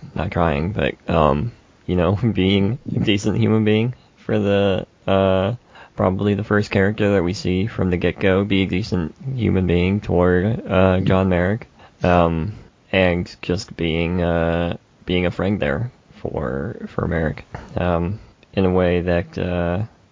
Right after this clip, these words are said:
that Treves and his wife has been, have been, but, like, the first interaction with Treves is that we see him, um, exhibit him the same way that the, the, that the circus person did, so.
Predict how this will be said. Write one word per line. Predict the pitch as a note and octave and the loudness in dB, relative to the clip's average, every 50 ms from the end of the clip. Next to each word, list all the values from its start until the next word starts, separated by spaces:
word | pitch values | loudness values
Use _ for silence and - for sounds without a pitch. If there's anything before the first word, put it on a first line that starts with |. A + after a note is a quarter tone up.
| _ _ - | _ _ -4
that | - - G#2 | -4 -4 -2
Treves | - - A#2+ A#2 A2 G#2+ | 0 2 2 2 4 4
and | A2+ G#2 | 2 2
his | G2 F#2 | 2 2
wife | G2 G2+ G2+ G#2+ A2 A2+ | 2 2 4 4 2 2
has | - G#2+ G2 G2 G2+ A2 | 2 2 2 2 2 0
been, | - G2+ G2 F2+ - - | -2 -2 -2 -2 -4 -2
have | A2 G#2 G#2+ A2 G#2 G#2 | 0 2 2 0 0 0
been, | - E2+ D#2+ D#2+ E2 E2+ F2 | -2 0 0 0 0 -2 -2
but, | E2 D2+ C#2+ - - - - | -2 -2 -2 -2 -4 -6 -6
like, | F2+ F2 E2+ E2 - - - - - - | -4 -2 -2 -4 -4 -8 -12 -16 -14 -12
the | - - - - F#2 E2+ E2 E2 D#2+ | -10 -6 -4 -2 0 2 2 2 2
first | - - F#2+ F2 F2+ - - | 2 2 2 2 2 2 0
interaction | E2+ F2 E2+ E2+ E2+ F2 - - F#2+ E2 | 0 2 4 4 4 2 2 2 2 2
with | D#2+ D#2+ - - | 2 2 0 -2
Treves | - - F#2+ G2 G2 F2+ - G2 | 0 2 2 4 4 2 0 -2
is | G2 G2+ F#2+ | -4 -2 0
that | E2+ D#2+ D2 | 0 0 2
we | D#2 F2+ | 2 0
see | F#2 - - F#2 F2+ F2+ | 0 0 0 0 0 2
him, | G2 F#2+ F2+ F2+ F2+ F2+ F2+ F2+ F2+ F#2+ G#2+ A#2 - _ _ _ _ _ _ - | 2 4 4 4 4 4 4 2 2 0 -2 -4 -6 _ _ _ _ _ _ 0
um, | F#2 F2+ F#2 F#2 F2+ F2+ F#2 F2+ F#2+ A2 A#2+ - - - | 2 4 6 6 4 4 2 2 0 -2 -4 -8 -8 -6
exhibit | - - F#2 F#2+ F#2+ F#2+ F#2+ F#2 | -4 -2 0 0 0 0 2 2
him | F2+ F2+ G2+ A2+ B2 - - - | 2 2 0 -2 -4 -8 -12 -12
the | - - - F#2+ - - - - - - G2 G2 | -8 -4 -4 -4 -6 -6 -12 -16 -10 -6 -6 -4
same | - G2 F2+ F2 F2+ | -2 0 0 0 2
way | F2 F2 F2+ F2+ F2+ | 2 2 2 2 2
that | F2+ F#2 F2 E2+ D#2 - | 2 2 2 2 0 0
the, | - - E2+ F2 F2 F2 F2 | -2 0 2 2 2 0 -2
the, | E2 E2 F2 E2+ - - - - | -2 -2 -4 -4 -6 -10 -8 -4
that | - D#2 D2+ | -2 -2 0
the | F#2+ G2 | 0 2
circus | G2 G2 G2+ A#2 G#2 - | 2 2 2 0 -2 -2
person | - - - - - - | -2 -4 -4 -4 -6 -8
did, | - - - - - - - | -6 -4 -4 -4 -6 -8 -8
so. | - - - - | -8 -6 -6 -6